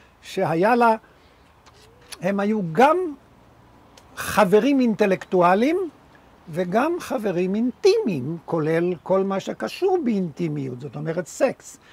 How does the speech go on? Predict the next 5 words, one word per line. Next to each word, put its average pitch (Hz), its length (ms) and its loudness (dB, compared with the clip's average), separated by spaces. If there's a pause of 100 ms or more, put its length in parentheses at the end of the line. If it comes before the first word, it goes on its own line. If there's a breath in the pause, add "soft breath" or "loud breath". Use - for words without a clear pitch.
(520 loud breath)
החבורה 175 760 2
הזאת 240 440 4
הייתה 208 340 2
באותה 202 500 2
תקופה - 560 0